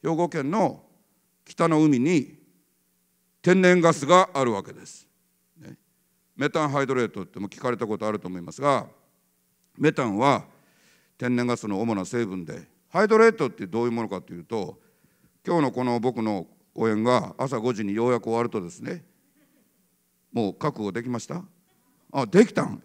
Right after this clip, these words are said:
えらいこっちゃんか、それ。この後同級生と懇親会せなあかんのに。うん。講演が終わって、コンビニに寄ってもらうとですね、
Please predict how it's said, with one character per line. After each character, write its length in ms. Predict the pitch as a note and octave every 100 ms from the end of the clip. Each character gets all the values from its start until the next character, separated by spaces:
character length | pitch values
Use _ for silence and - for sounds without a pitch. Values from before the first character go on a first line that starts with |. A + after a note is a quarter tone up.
| -
え 80 |
ら 120 | G3 E3
い 80 |
こ 160 | - E3
っ 40 | E3
ち 120 | -
ゃ 40 | A2+
ん 100 | G#2
か、 160 | -
そ 120 | F3
れ。 220 | - - - _ _ _ _ _ _
こ 120 | - A3+
の 80 |
後 200 | A#3 E3
同 200 | C#3 E3+
級 180 | F3 C4+
生 140 | E3 D#3
と 100 | -
懇 220 | F#3 A3
親 180 | C4+ A#3
会 160 | D#3+
せ 100 | C#3+
な 100 | D3+
あ 60 | C#3
か 100 | C3
ん 100 | C#3
の 100 | G#2+
に。 240 | G2 F2 - - - _ _ D#3+
う 40 |
ん。 200 | E3 F#3+ - _ _ _ _ _ _ _ _ _ _ _ _ _ _ _ _ _ _ _ _ _ _ _ _ _ _ _ _ -
講 220 | G3+ G#3+
演 120 | A3
が 140 | G3+
終 200 | G3 G3
わ 60 | F#3+
っ 40 |
て、 580 | - B3 G#3 A#2 - _
コ 220 | - G3 A#3
ン 100 | B3+
ビ 120 | C4
ニ 100 | B3+
に 80 | A#3+
寄 80 |
っ 40 | A3+
て 140 | A#3
も 120 | G#3
ら 100 | G3
う 60 | F3+
と 120 | D3+
で 80 | F#2
す 160 | - G2
ね、 240 | F2+ -